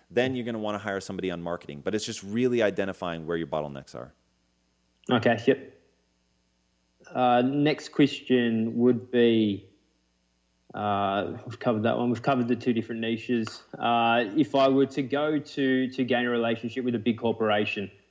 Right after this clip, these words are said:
Speaker 2: uh, you know, somebody who ties into the values and wants to help the kids here, how would you go about pitching that? Because I know that you have a seat at every table, as in you can add value, but one thing that I need to get into my own head is I can't see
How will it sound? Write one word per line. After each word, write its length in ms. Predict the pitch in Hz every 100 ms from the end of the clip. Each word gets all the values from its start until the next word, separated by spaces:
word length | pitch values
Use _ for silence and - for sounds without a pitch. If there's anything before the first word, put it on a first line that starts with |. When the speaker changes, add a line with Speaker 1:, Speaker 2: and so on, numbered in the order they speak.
| -
Speaker 2:
uh, 300 | 110 107 107
you 100 | 113
know, 120 | 113 113
somebody 400 | - 117 117 110
who 120 | 117
ties 360 | 113 117 113 110
into 220 | 107 110
the 60 | 98
values 340 | 107 110 104
and 120 | 110
wants 240 | 107 110 -
to 60 |
help 180 | 113 110
the 80 | 104
kids 320 | - 110 104
here, 260 | 117 113 98
how 240 | 113 120
would 220 | 131 127
you 100 | 120 117
go 260 | 117 110
about 380 | 107 110 95 -
pitching 360 | 131 - 113 107
that? 220 | 101 -
Because 460 | - - 220 208 - _ _ _ _ -
I 80 | 123
know 220 | 135 143
that 140 | 139
you 100 | 143
have 140 | 127 123
a 60 |
seat 280 | 120 127 117
at 80 | 113
every 300 | 113 113 110
table, 480 | 110 113 117 135 143
as 160 | 113
in 120 | 113
you 80 | 113
can 140 | 110 123
add 240 | 113 117
value, 460 | 104 107 110 131 165
but 300 | - 120 - - - -
one 340 | 117 135 135
thing 340 | 131 131 127 113
that 320 | 117 113 110 82
I 720 | 101 113 120 123 127 123 120
need 420 | 135 120 117 113 104
to 340 | - 110 107
get 160 | 104 113
into 220 | 113 107
my 280 | 107 110 120
own 80 | 113
head 160 | 110
is 120 | 113 98
I 140 | 113
can't 300 | 123 127 127
see 400 | - 127 123 120